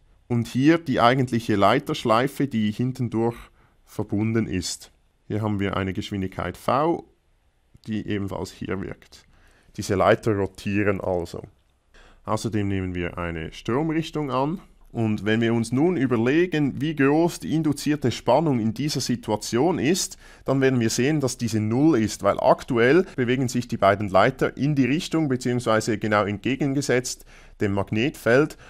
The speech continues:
Und da die Lorentzkraft und damit die Induktion nur funktioniert, wenn sich der Leiter im rechten Winkel zum Magnetfeld bewegt,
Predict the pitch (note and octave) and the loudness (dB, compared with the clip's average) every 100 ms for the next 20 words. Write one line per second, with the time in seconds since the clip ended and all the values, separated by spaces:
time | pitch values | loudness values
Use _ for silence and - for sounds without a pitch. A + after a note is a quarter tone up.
0 | - - B2+ A#2+ - A#2 A2+ A#2 C#3 D3+ | -20 -2 0 0 0 -2 2 4 4 2
1 | D3+ - B2 A#2 B2+ - G#2+ A2+ A2 A2+ | 0 -2 4 6 4 -2 -10 -2 0 0
2 | A2+ A2 C3+ B2+ - A#2+ A#2 B2+ C#3 B2+ | -2 -2 -2 -2 -2 0 0 0 0 -2
3 | - - A2 A#2+ B2 - - - - A2 | -2 -2 2 2 0 -6 -20 -20 -2 0
4 | G#2+ A2 G#2 - - G#2+ G2 F#2 A2 - | 2 0 -2 -4 -2 2 6 6 4 2
5 | A2 F2 G2 F#2+ G2+ E3+ - C#3+ A2 D#3 | 0 0 -2 0 2 0 0 -2 0 0
6 | F3 D#3+ B2+ - A#2 G#2 A2+ G#2+ A#2+ C3 | 0 0 0 0 -2 0 -2 -2 -2 -2
7 | - B2+ C3 A2 G2 B2+ - | 0 0 0 0 2 0 -2